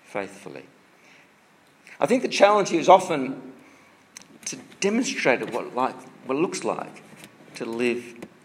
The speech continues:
before God in a way that people can see that we're different. Um, I hope I've caught the sense here of being holy and blameless. Let's move on. Verse five.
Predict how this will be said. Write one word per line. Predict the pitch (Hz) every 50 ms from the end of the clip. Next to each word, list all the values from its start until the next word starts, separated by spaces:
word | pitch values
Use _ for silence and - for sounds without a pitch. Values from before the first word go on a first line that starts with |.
| -
before | - 110 - - 113 107 98
God | - - 120 120 110 98 82 80 85 - - - - - - -
in | - 127
a | 147
way | 147 147 175 180 185 185 180 175
that | 143 139 - - - - -
people | 180 - - 139
can | - - 123 117
see | - - - 156
that | 135 - - 90
we're | 107 107
different. | 92 - 113 - - 78 - - - - - - - - - - - - - - - - - - - - - - - - - - - -
Um, | - - - - - - - - - - - - -
I | -
hope | - 175 151 - -
I've | 120 101 92 - - - - - - - - - - - - - - - -
caught | - - 123 - - - -
the | -
sense | - - 117 110 107 107 -
here | - - 80 76 71
of | 78 78
being | 82 85 85 85
holy | - - - 104 101 98 95 95 92 92 95 95 92 - - -
and | - 82 82
blameless. | - - 78 76 - - 165 - - - - - - - - - - _ _ - _ - - - - - - - - - - - - - - - -
Let's | 110 110 - 135
move | 127 123 127
on. | 92 87 87
Verse | 107 120 123 - -
five. | - 113 98 85 80 73 76